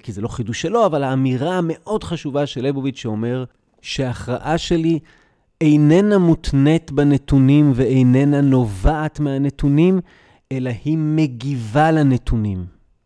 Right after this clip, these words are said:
זה משהו אחר לגמרי. אנחנו יכולים לדמיין אדם אחר, או אותי בזמן אחר, שהיו בפניו בדיוק את אותם נתונים,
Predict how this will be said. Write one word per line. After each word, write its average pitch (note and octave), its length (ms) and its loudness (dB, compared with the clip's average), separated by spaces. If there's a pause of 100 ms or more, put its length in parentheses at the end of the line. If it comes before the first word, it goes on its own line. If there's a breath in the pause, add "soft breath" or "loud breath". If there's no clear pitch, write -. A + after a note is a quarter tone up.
(380)
זה A2+ 140 -6
משהו C#3 300 -2
אחר C#3+ 360 -6
לגמרי. C3 600 -2 (920 soft breath)
אנחנו D#3 500 2
יכולים D3 600 2
לדמיין C#3+ 680 2
אדם C3+ 340 -4
אחר, C#3 500 -2 (340)
או G3+ 220 4 (120)
אותי G#3 340 0
בזמן D3+ 400 -2
אחר, F#2+ 320 -8 (480 soft breath)
שהיו D3 420 -2
בפניו E3 500 -2
בדיוק E3 680 -2
את A3 140 -4
אותם E3+ 320 -2
נתונים, D3+ 640 -2